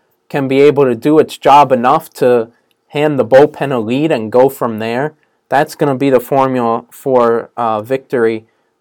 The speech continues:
um, for the Astros. But the Charlie Morton injury is huge. That brings this,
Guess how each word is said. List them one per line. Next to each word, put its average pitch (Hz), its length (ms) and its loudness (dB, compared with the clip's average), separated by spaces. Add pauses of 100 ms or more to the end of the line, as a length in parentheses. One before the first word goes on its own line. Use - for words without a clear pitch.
(100)
um, 107 400 -10
for 139 300 2
the 113 140 -2
Astros. 127 580 2
But 117 220 -2
the 120 120 -6
Charlie 170 500 4
Morton 139 420 0
injury 131 540 -2
is 110 140 -4
huge. 135 520 -2
That 156 240 0
brings 147 380 -2
this, 143 260 -4